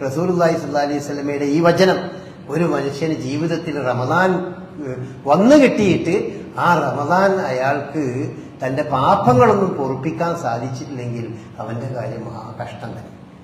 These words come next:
അവൻ നഷ്ടപ്പെട്ടവൻ തന്നെ എന്ന് റസൂലുള്ള പറഞ്ഞില്ല. അപ്പൊ അതുകൊണ്ട് പാപങ്ങളൊക്കെ നമുക്ക് ഈ റമദാനിൽ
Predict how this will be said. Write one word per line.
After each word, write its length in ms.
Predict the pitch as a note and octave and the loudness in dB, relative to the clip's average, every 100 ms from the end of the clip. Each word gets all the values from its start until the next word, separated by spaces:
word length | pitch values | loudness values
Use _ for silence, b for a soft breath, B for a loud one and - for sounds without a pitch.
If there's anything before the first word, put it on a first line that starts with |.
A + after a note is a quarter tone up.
| - - | -20 -8
അവൻ 240 | C3 F#3 | -2 2
നഷ്ടപ്പെട്ടവൻ 720 | G3+ F#3 - C#4+ G3 A3 G3 D3+ | 2 2 2 2 4 4 2 0
തന്നെ 320 | C3 A#2+ - - - | -2 -6 -10 -14 -6
എന്ന് 240 | D#3+ E3 | -2 0
റസൂലുള്ള 400 | C3+ D#3 D#3 D#3+ | -2 -4 -2 -2
പറഞ്ഞില്ല. 380 | - A#2+ A#2 A#2 | -2 -4 -6 -8
അപ്പൊ 200 | A2 B2 | -8 -6
അതുകൊണ്ട് 640 | A#2+ C3 E3+ G#3+ - - - | -4 -2 0 -2 -4 -10 -8
പാപങ്ങളൊക്കെ 720 | G#2+ A#2+ C3 B2 C3 - D#3+ | -6 -2 0 0 -2 -4 -6
നമുക്ക് 320 | C#3+ B2 B2 | -4 -4 -4
ഈ 320 | B2 B2+ D#3 | -2 0 2
റമദാനിൽ 720 | D3 B2+ C#3+ E3 F3+ F#3 F#3 | 2 4 6 6 6 6 4